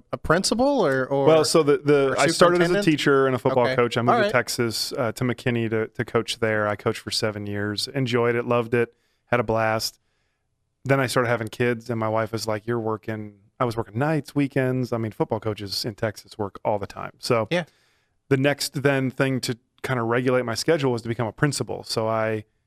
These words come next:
Speaker 2: got my master's to do that. I became certified, started interviewing, and it was in that process I was like, "I really don't wanna be a principal." It was just kinda weird. It was like, I remember sitting in an interview, and I ended up getting second, so they didn't hire me anyways, but, like, I was sitting there answering the questions, and I'm just thinking,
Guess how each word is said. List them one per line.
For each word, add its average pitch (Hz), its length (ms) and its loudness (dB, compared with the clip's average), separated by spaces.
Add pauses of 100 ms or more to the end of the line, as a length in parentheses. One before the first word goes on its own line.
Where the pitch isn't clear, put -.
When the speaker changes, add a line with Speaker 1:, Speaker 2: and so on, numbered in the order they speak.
(380)
Speaker 2:
got 120 180 0
my 117 160 0
master's 113 420 -4
to 110 80 -16
do 117 140 -4
that. 151 260 4
I 127 40 0
became 110 320 -6
certified, 147 580 0
started 120 300 -2
interviewing, 131 600 2
and 131 100 2
it 135 60 2
was 131 160 0
in 143 80 2
that 127 180 0
process 139 400 0
I 117 40 0
was 113 100 -2
like, 110 160 -8
"I 107 120 -6 (120)
really 98 200 -16
don't 98 180 -16
wanna 110 160 -12
be - 80 -14
a - 60 -14
principal." - 480 -18 (1200)
It 139 120 2
was 139 120 -4
just - 180 0
kinda 170 180 4
weird. 139 300 4
It 127 80 2
was 127 140 -2
like, 135 320 2 (460)
I 131 60 6
remember 147 380 4
sitting 147 360 4
in 131 60 4
an 127 120 4
interview, 120 600 2
and 131 160 0
I 131 80 2
ended 143 160 0
up 127 40 -6
getting 123 200 0
second, 107 480 -2
so 113 100 -6
they 117 100 0
didn't 123 160 -2
hire 113 220 0
me 110 140 -2
anyways, 127 460 0
but, 117 180 -2
like, 110 320 -2
I 123 60 2
was 123 140 0
sitting 165 240 0
there 120 120 0
answering 123 280 -2
the 107 40 -6
questions, 110 440 -4
and 107 80 -4
I'm 107 80 -4
just 104 120 -6
thinking, 110 340 -4